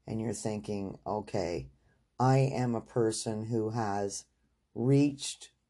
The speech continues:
their weight loss and wellness goals. So in this moment, my plan for the day is,"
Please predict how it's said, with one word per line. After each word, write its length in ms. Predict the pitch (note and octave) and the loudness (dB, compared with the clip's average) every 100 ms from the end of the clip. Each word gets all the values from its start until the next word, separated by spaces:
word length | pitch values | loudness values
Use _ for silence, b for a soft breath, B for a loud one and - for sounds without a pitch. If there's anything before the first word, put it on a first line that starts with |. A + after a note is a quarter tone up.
| - | -2
their 180 | A#2+ A2 | 0 2
weight 320 | G#2 A2 G2 | 2 2 2
loss 320 | F#2+ F#2 F#2 | 0 -2 -4
and 160 | G2+ F2+ | -8 -4
wellness 560 | F2 F2+ F2+ F2+ - | -4 -4 -6 -10 -10
goals. 600 | - E2+ D2+ - - - - _ _ _ _ _ _ _ _ _ | -2 -2 0 -4 -8 -14 -16 _ _ _ _ _ _ _ _ _
So 440 | - - C3 A#2 A#2 | -6 2 4 4 2
in 340 | - C3+ C#3+ | 0 2 4
this 280 | C#3+ C#3 - | 2 2 0
moment, 640 | B2+ G#2 G2 F#2 F2+ - _ _ _ _ - | 0 0 0 -2 -6 -8 _ _ _ _ -6
my 300 | A#2 A#2+ C3+ | 0 4 4
plan 560 | C#3 - B2+ A2+ A2+ A2+ | 2 2 2 4 0 -2
for 160 | A2+ | -4
the 120 | G#2 | -2
day 480 | G2+ G2+ F#2 G2 G#2+ - | -2 0 0 0 -2 0
is," 680 | B2 A2 D#2+ - - - | 2 2 2 -6 -10 -12